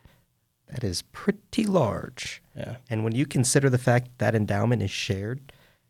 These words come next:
Speaker 1: not just amongst U N C Charlotte, because they have their own endowment, but the endowment of the North Carolina University, the system between U N C Chapel Hill, U N C
Speaker 2: Yeah.
Speaker 1: Charlotte, U N C
Speaker 2: Yeah.
Speaker 1: Wilmington,
Speaker 2: That
Speaker 1: U N C this,
Speaker 2: collaboration.
Speaker 1: that.
Speaker 2: Yeah.
Speaker 1: Yeah, all of those schools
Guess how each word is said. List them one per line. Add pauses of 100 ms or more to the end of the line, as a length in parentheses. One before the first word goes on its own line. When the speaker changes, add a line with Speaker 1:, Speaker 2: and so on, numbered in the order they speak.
Speaker 1:
not
just (120)
amongst
U
N
C
Charlotte,
because
they
have
their
own
endowment,
but
the
endowment
of (720)
the
North
Carolina
University,
the
system (260)
between
U
N
C
Chapel
Hill, (720)
U
N
C
Speaker 2:
Yeah.
Speaker 1:
Charlotte,
U
N
C
Speaker 2:
Yeah.
Speaker 1:
Wilmington,
Speaker 2:
That
Speaker 1:
U
N
C
this,
Speaker 2:
collaboration.
Speaker 1:
that. (540)
Speaker 2:
Yeah. (760)
Speaker 1:
Yeah, (200)
all
of
those
schools